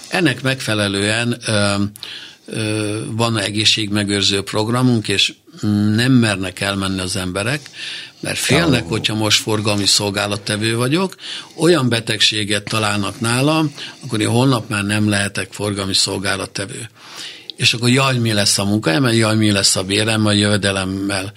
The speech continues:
Speaker 1: Ö, de, de mit tudom én, Kopán Gába például súlyzó volt,
Speaker 2: Mm,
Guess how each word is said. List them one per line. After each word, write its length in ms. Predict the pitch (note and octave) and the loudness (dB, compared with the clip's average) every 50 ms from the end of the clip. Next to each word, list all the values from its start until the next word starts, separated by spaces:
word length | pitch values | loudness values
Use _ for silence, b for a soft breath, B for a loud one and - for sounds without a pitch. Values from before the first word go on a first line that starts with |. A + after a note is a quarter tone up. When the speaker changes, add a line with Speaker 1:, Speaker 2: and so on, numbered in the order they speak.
| B B B B B B B B B - | B B B B B B B B B 0
Speaker 1:
Ö, 280 | A#2+ A#2 A#2 A2+ A2+ A2+ A2 G#2+ G#2 G#2+ - - B B B B B B - | 2 2 4 4 4 2 0 -2 -4 -8 -16 -20 B B B B B B -16
de, 600 | - - A#2+ A2 C3 B2 A#2+ A#2 A2+ A2 A2 - - - - - - - C3+ - - - - - - - _ _ _ - - - - - - - - - - D#3+ D#3 | -8 -4 0 0 0 2 2 0 0 0 -2 -6 -10 -20 -20 -8 -2 -2 -2 -2 -4 -16 -20 -20 -20 -20 _ _ _ -20 -20 -20 -20 -20 -20 -20 -20 -20 -18 -8 -6
de 120 | - A#2 | -6 -2
mit 220 | A#2 B2 B2 A#2+ - | -2 -4 -4 -4 -4
tudom 160 | A2+ A2 G#2+ | -4 -2 -2
én, 120 | G#2+ - - - - - - | -4 -6 -6 -8 -8 -8 -4
Kopán 640 | - A#2+ G#2+ - A2+ G2+ G2 G#2+ A2+ G#2 - A2+ | -4 -6 -4 -2 -4 -2 -2 -2 -2 -4 -6 -4
Gába 320 | G#2+ A2 G#2 G#2 G2 - G2 | -2 0 0 0 -2 -6 -14
például 600 | - - G#2+ G2+ F#2+ G2 G#2 G2 F#2+ - - - - - - _ _ - - | -12 -8 -8 -8 -6 -8 -8 -8 -8 -10 -12 -12 -14 -16 -16 _ _ -10 -4
súlyzó 640 | - - - B2 B2 A#2 A2 G#2 G#2+ G#2+ G2+ F#2+ | -2 -2 0 2 0 0 0 0 -2 -2 -2 -2
volt, 380 | F#2 F2 F#2 F#2 F2 F2+ F#2 - | -4 -6 -6 -4 -4 -4 0 0
Speaker 2:
Mm, 520 | F2+ E2+ E2 E2 E2 D#2+ D2+ D2 D2 D2 | 2 2 4 4 4 4 4 2 2 0